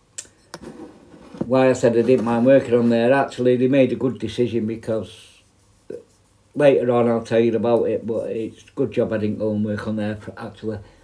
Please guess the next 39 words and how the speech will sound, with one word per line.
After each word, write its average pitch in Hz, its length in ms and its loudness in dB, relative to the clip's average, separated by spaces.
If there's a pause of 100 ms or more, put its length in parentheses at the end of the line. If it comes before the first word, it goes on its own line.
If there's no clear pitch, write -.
(360)
Um, 135 420 10 (720)
and 143 480 4
then 147 240 6
it 131 140 0
was 127 160 -4
the 143 80 2
work, 147 400 6
and 139 140 0
I - 20 0
said 127 320 4
I'd 127 260 -4
rather 139 260 2
not 131 200 0
work 135 260 4
on - 80 2
a 123 60 0
drugs 147 260 4
wing 131 280 2
because, 120 600 0 (400)
you 127 140 -6
know, 107 200 -6
it's - 360 -10 (840)
just, - 280 -6 (1160)
I 123 60 -6
like 131 320 2
to 123 80 -8
be 127 80 2
there 120 240 2
to 120 100 -2
help 131 220 4
people. 117 320 0
And, 113 280 0
and 131 160 -2
in 143 140 2
my 156 200 6
head 151 160 8
at 143 100 6
the 127 80 -2
time, 120 580 -2